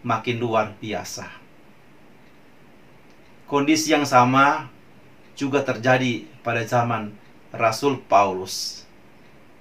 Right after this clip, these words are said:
Itulah sebabnya Rasul Paulus mau mengingatkan kepada orang-orang percaya, khususnya jemaat Tuhan yang ada di Efesus. Di dalam ayat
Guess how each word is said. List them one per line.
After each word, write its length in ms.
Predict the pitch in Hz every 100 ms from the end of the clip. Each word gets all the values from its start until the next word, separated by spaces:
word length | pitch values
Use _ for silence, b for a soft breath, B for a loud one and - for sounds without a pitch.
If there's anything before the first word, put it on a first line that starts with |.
| - - - - - - - - - -
Itulah 320 | 135 147 -
sebabnya 760 | 127 123 113 127 135 151 156 - - - - - - - - - - - -
Rasul 320 | 127 180 180
Paulus 560 | 135 117 120 139 147 -
mau 240 | 127 131
mengingatkan 800 | 127 127 127 139 - 127 104 101 - - - - -
kepada 680 | 127 131 123 117 110 110 - - - - -
orang-orang 640 | 135 135 135 127 127 127 120
percaya, 680 | - 123 110 107 98 101 - - - - - - -
khususnya 560 | 143 123 - 131 123 117
jemaat 480 | 127 123 113 104 120
Tuhan 320 | 113 113 110 131
yang 220 | 113 98
ada 180 | 107 107
di 140 | 92
Efesus. 720 | 104 104 98 110 107 - - - - - - - - - - - - - - - - - - - - -
Di 140 | 123
dalam 400 | 135 147 170 170
ayat 400 | 139 143 139 127